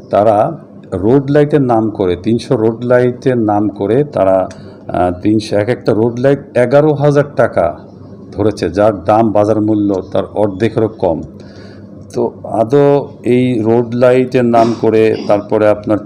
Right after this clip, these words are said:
চাল ডাল, সরকারি যে চাল ডাল গরিব মানুষের জন্য আসে, সেইটা বিতরণ করে নিজেরা চাল ডাল ক্রয়ের নামে অর্থ উত্তোলন করেছে এখানে। এবং তাদের কাছে যে চাওয়া হচ্ছে যে কাকে দিয়েছে চাল ডাল,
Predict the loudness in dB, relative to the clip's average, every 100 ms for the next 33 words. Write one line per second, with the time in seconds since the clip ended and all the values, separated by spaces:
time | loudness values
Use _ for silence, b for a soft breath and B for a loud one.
0 | -4 2 2 2 2 2 0 -2 0 0
1 | 0 0 0 -2 2 0 2 0 -2 0
2 | -2 0 -2 -2 -2 -2 0 0 0 -4
3 | -10 -10 B B B B B -8 -8 -2
4 | -2 -2 2 4 4 2 2 4 4 2
5 | 0 0 -4 -4 0 2 4 4 4 2
6 | 2 2 2 0 4 4 2 -4 -12 -14
7 | -2 2 4 4 2 -2 -4 -6 -12 B
8 | B B -4 -2 -2 -2 0 -2 0 -2
9 | -4 -4 -4 -6 -4 -6 -6 -10 B B
10 | B -4 0 2 0 -2 -10 0 2 2
11 | 0 -2 -2 0 2 0 -2 -6 -4 0
12 | 2 2 0 -2 0 -2 -4 -8 -2 -2
13 | 2 2 2 2 0 0 2 2 0 -2